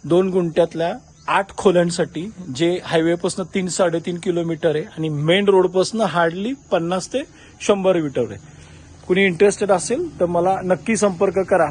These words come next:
माझा संपर्क नंबर आहे सत्तर अठ्ठ्याऐंशी सात बारा सात बारा. संपर्क नंबर परत एकदा रिपीट करतो, सत्तर अठ्ठ्याऐंशी सात बारा सात बारा. यश ग्रुप प्रॉपर्टीसाठी वसीम आतार.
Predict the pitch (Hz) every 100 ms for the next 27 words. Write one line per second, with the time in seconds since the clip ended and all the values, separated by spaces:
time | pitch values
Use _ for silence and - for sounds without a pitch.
0 | 151 165 165 175 165 196 175 190 175 190
1 | 196 190 196 143 147 - - - 180 -
2 | 214 208 - - 202 196 - 214 - -
3 | - 190 170 160 170 170 160 - 165 117
4 | 104 - - - - - - 170 151 180
5 | 175 185 180 185 - 196 196 180 180 180
6 | 175 175 - 175 - 254 - - - -
7 | - 180 - - 196 175 - - 190 160
8 | 214 - - - - 170 160 160 160 170
9 | 160 - 160 110 101 98 - - - -
10 | - - - 139 151 180 190 160 208 190
11 | 196 185 196 185 180 170 254 196 - 147
12 | - 139 117 - -